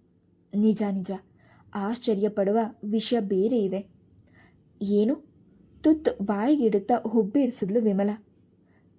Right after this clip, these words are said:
"ನಾನು ನಿನ್ನನ್ನು ಮದುವೆಯಾದದ್ದು." "ಋಣಾನುಬಂಧವಿತ್ತು, ಆಯಿತು, ಅದರಲ್ಲಿ ಆಶ್ಚರ್ಯ ಪಡೋದಕ್ಕೇನಿದೆ? ನೋಡು, ನನಗೆ ಸಂಗೀತವೆಂದ್ರೆ ಪ್ರಾಣ, ನಿನಗೆ ಸಂಗೀತದ ಗಂಧವೇ ಇಲ್ಲ.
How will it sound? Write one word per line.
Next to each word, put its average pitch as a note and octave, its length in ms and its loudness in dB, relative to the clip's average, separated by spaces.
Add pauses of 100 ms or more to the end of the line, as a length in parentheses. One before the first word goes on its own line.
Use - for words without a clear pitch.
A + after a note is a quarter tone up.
(100)
"ನಾನು A#3 380 2
ನಿನ್ನನ್ನು A3 400 0
ಮದುವೆಯಾದದ್ದು." G3+ 960 0 (880)
"ಋಣಾನುಬಂಧವಿತ್ತು, G#3+ 1200 0 (260)
ಆಯಿತು, A#3+ 540 -2 (200)
ಅದರಲ್ಲಿ C4+ 340 2
ಆಶ್ಚರ್ಯ B3+ 640 -2
ಪಡೋದಕ್ಕೇನಿದೆ? B3 840 0 (760)
ನೋಡು, G#3+ 520 2 (300)
ನನಗೆ C4+ 400 0
ಸಂಗೀತವೆಂದ್ರೆ A#3 920 2
ಪ್ರಾಣ, G3+ 340 -2 (600)
ನಿನಗೆ C4+ 300 4
ಸಂಗೀತದ B3 600 0
ಗಂಧವೇ A#3+ 520 2
ಇಲ್ಲ. G#3 280 2